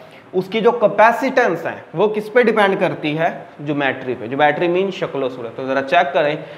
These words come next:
कि हकीकत में भी हमारे पास ऐसे ही होता है। हमने जैसे टैंकी वगैरह के अंदर तो होता है, क्या इसके अंदर भी यही है कि अगर shape size हम बड़ा कर दें तो यही होगा? तो ज़रा check करते हैं, ठीक है। तो हमारे पास formula है C is equal to Q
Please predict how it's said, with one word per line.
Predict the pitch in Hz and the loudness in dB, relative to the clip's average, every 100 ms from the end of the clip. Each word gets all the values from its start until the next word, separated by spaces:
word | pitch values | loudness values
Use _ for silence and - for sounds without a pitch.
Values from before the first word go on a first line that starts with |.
| - | -4
कि | 175 | -2
हकीकत | 160 165 165 190 | 0 -2 0 0
में | 185 180 | 2 2
भी | 185 | 2
हमारे | 185 156 | 2 2
पास | 151 160 | 0 0
ऐसे | 143 143 160 | 0 0 0
ही | 170 202 | 0 0
होता | 185 185 190 | 0 2 2
है। | 185 - - - - | 2 -6 -14 -20 -4
हमने | 151 165 165 - - 113 | 0 2 0 -2 -10 -10
जैसे | 139 151 156 156 147 - - | -2 0 2 -2 -2 -12 -2
टैंकी | 160 156 160 | 0 2 4
वगैरह | 180 180 180 | 4 4 4
के | 180 | 2
अंदर | 175 175 | -2 -2
तो | 180 | -2
होता | 151 160 | -2 -2
है, | |
क्या | 170 | -2
इसके | 156 - 214 | -2 -2 -2
अंदर | 214 220 | 0 0
भी | 220 | 0
यही | 214 208 | 2 2
है | 196 | 0
कि | |
अगर | 185 175 | 0 -2
shape | - 151 160 | -2 -2 -2
size | 160 160 160 139 143 | 0 0 0 -4 -6
हम | 143 143 | -2 2
बड़ा | 135 147 | 4 4
कर | 160 143 | 2 0
दें | 139 143 | -2 -4
तो | 147 | -2
यही | 147 175 | 0 2
होगा? | 165 175 226 - - - - | 2 0 -2 -8 -18 -20 -8
तो | 147 | -2
ज़रा | 147 156 | 0 0
check | 190 175 160 | 0 -2 -2
करते | 127 95 - | -4 -4 -12
हैं, | - - - | -18 -20 -2
ठीक | 165 | 0
है। | 208 170 - - 151 | 0 -4 -12 -18 -4
तो | 165 | 0
हमारे | 165 160 | 2 4
पास | 185 180 | 2 2
formula | 170 160 175 175 | 2 2 2 2
है | 175 180 175 - - - | 2 0 -4 -16 -20 -14
C | - 190 | -4 0
is | 220 208 | 2 0
equal | 214 190 | 2 0
to | 180 202 | 0 -2
Q | 202 | -2